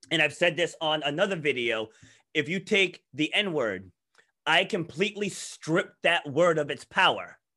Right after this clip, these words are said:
completely stripped it. That's how we're gonna move things forward, is you have to stop getting so emotionally charged over things. And that's why people do it, because it's, it's a form of control.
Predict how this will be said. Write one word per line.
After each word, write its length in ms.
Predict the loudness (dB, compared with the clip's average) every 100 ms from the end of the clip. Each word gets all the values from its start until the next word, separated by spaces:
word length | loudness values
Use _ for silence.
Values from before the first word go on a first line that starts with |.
| _ _ _ _
completely 600 | -8 -8 0 2 2 0
stripped 400 | -4 0 -2 -2
it. 160 | -16 -16 _ _ _ _ _ _ _ _ _ _ _
That's 400 | -8 4 4 4
how 280 | -2 2 4
we're 140 | 2 -2
gonna 260 | 0 0
move 400 | 0 2 2 0
things 320 | -2 -2 -2
forward, 500 | -2 2 2 2 -2 _
is 220 | -4 -4
you 100 | -2
have 260 | -2 -2 -2
to 100 | -6
stop 560 | -6 -12 2 4 4 2
getting 260 | 0 0
so 560 | -6 -4 0 2 2 -4 _ _ -2
emotionally 800 | 0 4 2 2 -2 -6 -4 -4
charged 800 | -6 -8 2 4 4 0 -10 -16 -4
over 260 | -2 0 -2
things. 460 | 0 -2 -2 -18 _ _ _ -20 -4
And 180 | -2 2
that's 240 | 2 0
why 160 | 0 0
people 340 | 0 -4 -4
do 260 | -2 0 2
it, 100 | 0
because 220 | -2 -2
it's, 220 | -2 -4 -8
it's 140 | -4
a 80 | -4
form 320 | -2 -4 -2
of 140 | -2 -4
control. 680 | -8 -2 2 2 0 -14